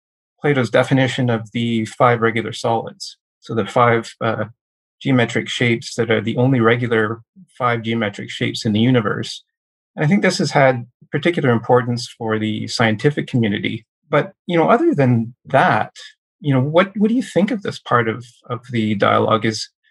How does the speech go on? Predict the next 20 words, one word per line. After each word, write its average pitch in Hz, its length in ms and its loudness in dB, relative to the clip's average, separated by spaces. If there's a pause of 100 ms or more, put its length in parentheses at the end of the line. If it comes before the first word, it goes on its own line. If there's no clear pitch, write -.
(440)
uh, - 240 -4
and 151 300 4
it's 139 200 2
really 160 260 4
a 110 60 2
monologue 110 560 2
at 101 80 -6
this - 160 -10
point. 117 440 -10 (480)
Uh, 127 120 0
what 160 160 2
do 226 40 4
you 220 60 2
think 208 240 0
of 156 120 -2
this? 104 260 -6
Is, 131 420 -4
is 123 240 2
this 151 440 0 (320)
philosophy? 196 920 0